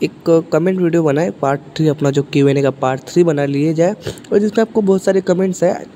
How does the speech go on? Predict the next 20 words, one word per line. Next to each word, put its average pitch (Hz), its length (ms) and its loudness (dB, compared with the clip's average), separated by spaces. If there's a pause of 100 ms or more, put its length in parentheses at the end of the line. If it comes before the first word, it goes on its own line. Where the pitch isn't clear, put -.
(140)
थोड़े 165 400 2 (240)
interesting 147 560 0
भी 160 60 4
है, 196 140 0 (260)
इनके 202 200 2
सवालों 185 320 2
के 214 100 2
जवाब 147 260 2
दिए 127 180 -4
जाए, 139 160 -8 (340)
ये 247 80 0
सोचकर 247 320 0
मैं 233 140 4
आज 226 200 -2
की - 160 -10
comment 190 420 0
video 156 220 4
में 160 140 2
लाया 143 220 4
हूँ। 180 160 0